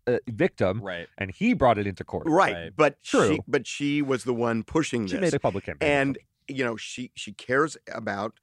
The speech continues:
Speaker 3: public perception. She's losing that right now.
Speaker 2: Yeah, she
Speaker 3: And
Speaker 2: is.
Speaker 3: you gotta wonder, especially because it's not going well in court,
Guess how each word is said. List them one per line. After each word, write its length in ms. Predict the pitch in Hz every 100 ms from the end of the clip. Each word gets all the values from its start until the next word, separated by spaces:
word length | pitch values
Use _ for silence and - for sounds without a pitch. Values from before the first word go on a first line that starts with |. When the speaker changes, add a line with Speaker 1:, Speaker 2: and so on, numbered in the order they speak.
| _ _ _ _ -
Speaker 3:
public 300 | 113 120 -
perception. 580 | 135 - 190 - - _ _
She's 260 | - 127 107
losing 560 | 107 123 202 165 143 107
that 240 | 104 104 -
right 240 | 104 104
now. 320 | 101 98 95 90
Speaker 2:
Yeah, 180 | 78
she 180 | 73 -
Speaker 3:
And 120 | 131
Speaker 2:
is. 60 | 143
Speaker 3:
you 60 | 139
gotta 300 | 107 151 156
wonder, 520 | 143 143 147 117 98 - - _
especially 560 | 120 - 156 156 139 127
because 320 | 113 120 110
it's 160 | 107 110
not 160 | 113
going 240 | 113 113 113
well 160 | 120
in 100 | 120
court, 420 | 120 196 160 107